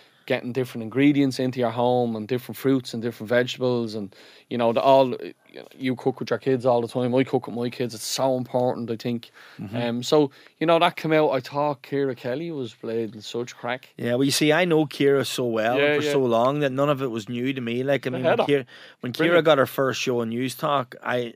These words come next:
Speaker 2: I was there in the first day or the first week, the, the third day was the, it was every Wednesday was the food slot.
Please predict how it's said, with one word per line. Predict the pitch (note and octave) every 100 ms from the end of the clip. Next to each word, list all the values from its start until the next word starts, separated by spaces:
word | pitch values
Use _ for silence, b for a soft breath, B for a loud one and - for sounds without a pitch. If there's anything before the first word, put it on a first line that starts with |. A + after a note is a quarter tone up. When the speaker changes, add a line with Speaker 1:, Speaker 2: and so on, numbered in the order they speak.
| -
Speaker 2:
I | B2
was | C#3 B2
there | B2 A#2+
in | A#2
the | G#2+
first | C3 A#2+ A2+ - - - -
day | A2+ A#2 C3+ C3
or | A#2
the | A2
first | - C#3 B2 -
week, | B2 B2
the, | A2+ G#2
the | - G2+
third | A#2+ A2+ C3+
day | C3+ A#2+
was | A2
the, | G#2+
it | G#2+ - -
was | A2 A#2+
every | C#3+ B2+
Wednesday | A2+ A#2 B2 - C#3+ A#2 B B B B
was | - A#2+ G#2+
the |
food | G#2 - B2 B2+
slot. | - C#3+ A#2